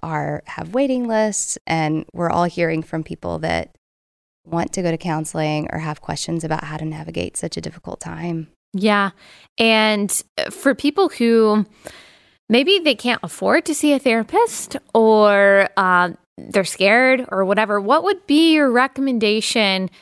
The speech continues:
Speaker 2: for people who find themselves struggling, but they don't even know where to start? And even if they do, maybe they, you know, they just can't access those resources.
Speaker 1: Yeah, that's a great question. So part of it is, is, I think, understanding ourselves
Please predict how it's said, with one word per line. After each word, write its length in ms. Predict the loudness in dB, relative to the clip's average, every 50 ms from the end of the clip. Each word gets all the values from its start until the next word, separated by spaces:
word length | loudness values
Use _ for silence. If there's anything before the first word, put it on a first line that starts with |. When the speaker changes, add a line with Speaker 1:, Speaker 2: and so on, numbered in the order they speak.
| _ _
Speaker 2:
for 160 | _ 0 0 0
people 400 | 0 -2 -4 0 2 2 2 2
who 100 | 0 -4
find 400 | -2 0 0 0 0 0 0 0
themselves 420 | 0 0 0 0 0 0 0 -4
struggling, 380 | -4 -2 -2 0 0 0 -2 -2
but 140 | -2 0
they 100 | 0 0
don't 220 | 2 2 2 2 0
even 180 | 0 0 2
know 140 | 0 2 2
where 100 | 0 0
to 140 | 0 -2 -4
start? 680 | -4 -2 0 0 0 0 -2 -4 -6 -8 -10 -10 -10 -12 _ _ _ _
And 120 | 0 2 2
even 200 | 4 4 2 0
if 140 | 0 -2 -2
they 140 | -2 -2
do, 280 | 0 0 -2 -2 0 0
maybe 280 | -2 -2 -2 -2 -2 -2
they, 260 | 0 0 0 0 -2 -6 _ _
you 120 | -4 -2
know, 240 | -2 -2 -2 -4 -6 -8 _ _ _
they 80 | -4
just 140 | -2 -2 -4
can't 180 | -2 -2 -2 0
access 560 | -2 -4 -4 -6 -8 -6 -6 -6 -6 -6 -8
those 260 | -8 -6 -6 -6 -6 -6
resources. 720 | -6 -6 -6 -6 -6 -6 -4 -6 -6 -8 -8 -10 -12 -12 _ -20 -20 _ _ _ _ _ _
Speaker 1:
Yeah, 240 | -8 -6 -6 -6 -6
that's 200 | -6 -6 -6 -8
a 60 | -8
great 260 | -6 -6 -8 -8 -8
question. 480 | _ -14 -12 -12 -10 -10 -10 -10 -10 -14 _ _ _ _ _ _ _ _ _ _ _ _
So 180 | _ -4 -4 -4
part 280 | -4 -4 -4 -2 -2
of 80 | 0 0
it 100 | 0 0
is, 220 | 0 -2 -4 -8 -12 _ _ _ _ _
is, 120 | -6 -4 -2
I 80 | -4
think, 240 | -4 -4 -8 -6 -6
understanding 680 | -8 -8 -8 -8 -10 -12 -10 -10 -8 -6 -6 -6 -8 -10
ourselves 720 | -10 -12 -10 -10 -8 -6 -4 -6 -6 -6 -8 -10 -10 -10